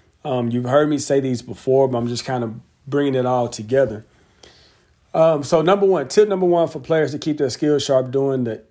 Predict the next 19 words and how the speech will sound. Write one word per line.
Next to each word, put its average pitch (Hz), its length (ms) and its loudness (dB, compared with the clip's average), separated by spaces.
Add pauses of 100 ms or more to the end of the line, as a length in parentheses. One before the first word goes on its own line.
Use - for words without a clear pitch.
(140)
during 151 420 0
the 120 240 -6 (120)
in 160 300 -2
season. 123 760 -6 (1080)
Number 151 200 2
one, 156 420 2 (400)
you 131 100 -6
gotta 135 240 -4
keep 165 280 -4
shooting. 139 500 -2 (640)
You 139 80 -4
have 151 220 -2
to 165 80 0
keep 165 220 -4
shooting. 120 460 -4 (560)
I 147 120 4
was 131 200 -2
listening 170 380 2
to, 151 640 -2